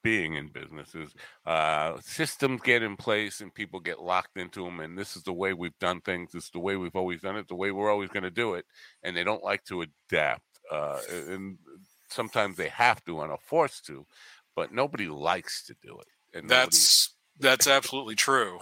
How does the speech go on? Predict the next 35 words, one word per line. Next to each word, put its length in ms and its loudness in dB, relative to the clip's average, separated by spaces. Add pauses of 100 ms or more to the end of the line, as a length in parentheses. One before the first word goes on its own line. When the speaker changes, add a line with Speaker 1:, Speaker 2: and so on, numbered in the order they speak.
Speaker 1:
<laughs> 120 -10
Speaker 2:
Um, 480 2 (320)
however, 720 4
as 180 0
you 80 2
were 100 -2
pointing 320 2
out 220 0 (220)
earlier 680 0
with 280 -12
these, 320 -4
these 180 -14
bank 280 -8
failures, 640 -2 (120)
uh, 160 -6 (1500)
the 100 2
mathematics, 1080 4
uh, 340 0
tells 320 2
us 220 0
that 240 -6
we 180 -2
are 140 0
going 380 -4
to 120 -12
be 160 -12
forced 460 -4
to 140 -10
abandon 640 -8
the 80 -12
ways 300 -2
that 120 -18
we 100 -14
do 140 -18
business, 580 0